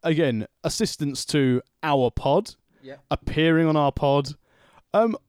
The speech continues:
Speaker 1: I'm gonna put Mister Wicked in there 'cause he trained us for episode fifty, one of our most watched episodes.
Speaker 2: Cool.
Speaker 1: He's been on the pod. He's been on every single Super Quiz Cup.
Speaker 2: Okay.
Speaker 1: Um, and also for what he does for British wrestling.
Speaker 2: Cool. Okay, so you've got, like, one,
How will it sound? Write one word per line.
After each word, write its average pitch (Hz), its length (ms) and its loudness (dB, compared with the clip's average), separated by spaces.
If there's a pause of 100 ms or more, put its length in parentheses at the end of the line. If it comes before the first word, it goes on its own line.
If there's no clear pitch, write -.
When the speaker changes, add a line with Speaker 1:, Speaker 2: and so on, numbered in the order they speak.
Speaker 1:
I'm 233 100 2
gonna 226 140 2
put 226 120 0
Mister 208 220 -4
Wicked 220 220 0
in 120 80 -2
there 98 180 -4 (140)
'cause 156 160 -2
he 170 80 -2
trained 220 260 0
us 220 80 -2
for - 80 -2
episode 180 300 0
fifty, 147 260 -4
one 160 140 0
of 143 80 -2
our 147 80 2
most 147 240 -2
watched 127 200 -8
episodes. 170 540 -2
Speaker 2:
Cool. 123 320 -2
Speaker 1:
He's 135 200 -2
been 180 180 0
on 180 80 2
the 170 80 0
pod. 160 300 0
He's 139 140 -4
been 135 140 -2
on 135 80 0
every 170 240 0
single 143 320 -2
Super - 260 -2
Quiz 147 280 -2
Cup. 214 240 -2 (360)
Speaker 2:
Okay. 85 180 -14 (260)
Speaker 1:
Um, 131 220 2
and 165 120 2
also 180 480 2 (320)
for 180 120 -2
what 185 180 2
he 185 60 -2
does 196 300 0
for 202 200 0
British 214 320 -2
wrestling. 104 380 -4 (220)
Speaker 2:
Cool. 80 320 -6 (1040)
Okay, 90 280 -4
so - 140 -8
you've 185 160 0
got, 135 160 2
like, 110 400 0 (280)
one, 131 400 0